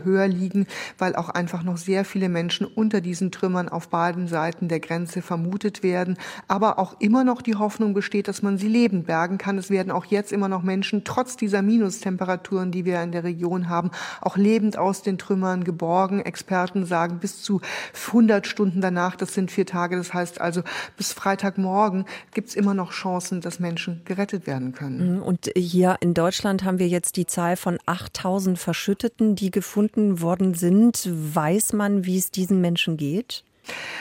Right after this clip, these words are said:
Speaker 1: Ja, also teilweise, wenn die in Hohlräumen waren und wenn sie nicht so lange da unten gelegen waren, dann sind die teilweise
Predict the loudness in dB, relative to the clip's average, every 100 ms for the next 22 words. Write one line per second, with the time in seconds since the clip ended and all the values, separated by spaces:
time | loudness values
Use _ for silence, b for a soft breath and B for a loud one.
0 | B B B 2 2 2 0 0 0 2
1 | 2 4 4 2 4 4 4 2 2 2
2 | 2 0 2 4 6 4 4 4 2 2
3 | 2 2 2 0 0 0 -2 0 2 0
4 | 0 0 2 2 2 0 -2 -2 2 2
5 | 2 0 0 0 0 -2 -2 -2 0 0
6 | 0 -2 0 0 -2